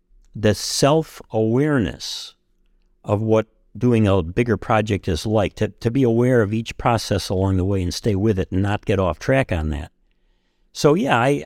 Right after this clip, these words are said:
I, I actually at, at Cedarville, I gave a presentation on teaching a few years back, and I gave out index cards for responses. And one of the responses I got from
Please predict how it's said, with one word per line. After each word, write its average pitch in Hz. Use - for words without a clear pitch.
I, 127
I 120
actually 139
at, -
at 101
Cedarville, 117
I 107
gave 113
a 98
presentation 120
on 92
teaching 104
a -
few 139
years 113
back, 117
and 95
I 90
gave 104
out 95
index 110
cards 90
for 101
responses. 117
And 92
one 113
of 131
the 110
responses 98
I 90
got 98
from 87